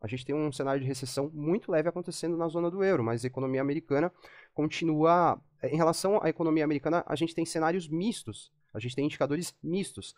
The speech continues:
Alguns indicadores sinalizam recessão e outros indicadores sinalizam uma força tremenda da economia.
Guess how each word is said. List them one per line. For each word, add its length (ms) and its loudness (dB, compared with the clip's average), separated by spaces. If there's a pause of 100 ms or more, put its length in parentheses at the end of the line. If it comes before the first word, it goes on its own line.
Alguns 300 2
indicadores 420 0
sinalizam 360 -2
recessão 400 -2
e 40 -2
outros 300 0
indicadores 500 -4 (160)
sinalizam 440 0
uma 160 4
força 320 -2
tremenda 480 2
da 100 4
economia. 500 0